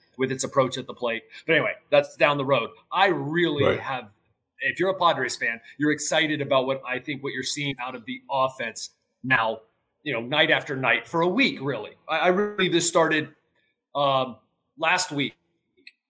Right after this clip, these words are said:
Speaker 1: uh, Sunday, the last home game of the, the, it's weird. It feels like one long homestand 'cause it was interrupted
Speaker 2: I
Speaker 1: just
Speaker 2: know.
Speaker 1: by those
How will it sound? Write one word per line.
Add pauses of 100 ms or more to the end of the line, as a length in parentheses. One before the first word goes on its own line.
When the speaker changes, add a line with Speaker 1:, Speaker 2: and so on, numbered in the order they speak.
Speaker 1:
uh,
Sunday,
the
last
home
game
of
the,
the, (240)
it's
weird.
It
feels
like
one
long
homestand
'cause
it
was
interrupted
Speaker 2:
I
Speaker 1:
just
Speaker 2:
know.
Speaker 1:
by
those